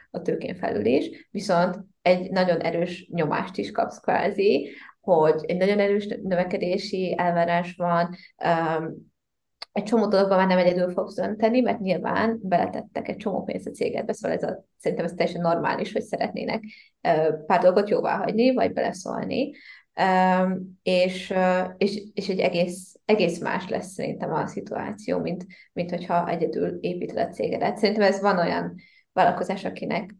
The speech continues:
tök jó, és szüksége is van a kockázati tőkére, és nagyon jól tudja kezelni, van olyan, akinek meg egyáltalán nincs szüksége, és mondjuk nem szeretné kiadni az irányítást,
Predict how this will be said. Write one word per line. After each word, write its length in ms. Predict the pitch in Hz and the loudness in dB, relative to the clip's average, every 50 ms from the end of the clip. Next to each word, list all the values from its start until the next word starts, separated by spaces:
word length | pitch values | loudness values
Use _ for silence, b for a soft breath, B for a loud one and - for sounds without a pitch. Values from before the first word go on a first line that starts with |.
| _ _ _ | _ _ _
tök 280 | - 180 180 - - | 4 4 4 4 4
jó, 240 | - 247 269 285 262 | 6 8 10 10 10
és 120 | - - | 8 6
szüksége 420 | - - 180 175 - - - 175 175 | 2 -2 -4 -4 -2 -2 2 2 2
is 120 | - - | 2 2
van 80 | - 202 | 0 -2
a 80 | 220 | 0
kockázati 400 | 220 233 226 - 220 240 233 233 | 0 0 2 4 4 6 6 6
tőkére, 500 | 233 240 233 233 233 269 269 262 233 - | 8 6 6 6 8 8 8 8 8 8
és 160 | - - - - | 6 2 -2 -4
nagyon 200 | - 185 170 170 | -2 -2 0 0
jól 120 | 170 165 | 0 0
tudja 220 | 165 - - 165 | -2 -4 -8 -6
kezelni, 440 | 165 - 214 208 254 262 285 285 294 294 285 B B _ _ | -6 -4 -2 0 2 2 4 2 2 0 -4 B B _ _
van 180 | - 208 190 | -2 0 0
olyan, 140 | 185 180 180 | 2 2 0
akinek 320 | 185 185 185 - - 208 - | 0 -2 -4 -6 -8 -4 -4
meg 120 | - 180 | -4 -4
egyáltalán 300 | - - 185 180 185 180 | -2 -4 -4 -4 -4 -6
nincs 120 | 180 185 | -6 -6
szüksége, 460 | 185 - - - - - 185 175 180 175 | -6 -10 -12 -8 -4 -4 -2 0 0 0
és 120 | 185 185 | 0 -2
mondjuk 220 | 185 180 175 175 | -4 -6 -6 -6
nem 120 | - 180 175 | -6 -8 -8
szeretné 280 | - - - 190 180 | -8 -10 -10 -10 -10
kiadni 280 | - - - - - - | -10 -8 -8 -6 -6 -6
az 120 | 170 175 | -6 -6
irányítást, 600 | 180 151 - - - - 180 180 196 202 220 220 | -6 -8 -6 -6 -6 -6 -4 -4 -2 -2 -2 -4